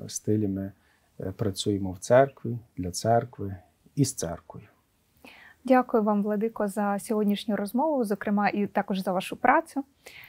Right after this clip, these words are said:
Speaker 2: І бажаю вам натхнення і щоб Бог далі провадив ваше, зокрема, служіння.
Speaker 1: Дуже дякую вам також за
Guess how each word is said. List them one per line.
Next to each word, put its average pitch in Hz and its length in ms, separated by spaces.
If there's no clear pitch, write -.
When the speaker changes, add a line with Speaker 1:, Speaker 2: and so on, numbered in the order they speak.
Speaker 2:
І 185 300
бажаю 202 280
вам 202 160
натхнення 233 580
і 196 400
щоб 196 220
Бог 208 200
далі 196 240
провадив 196 520
ваше, 190 340
зокрема, 196 440
служіння. 175 560
Speaker 1:
Дуже 104 260
дякую 104 460
вам 104 200
також - 540
за 98 220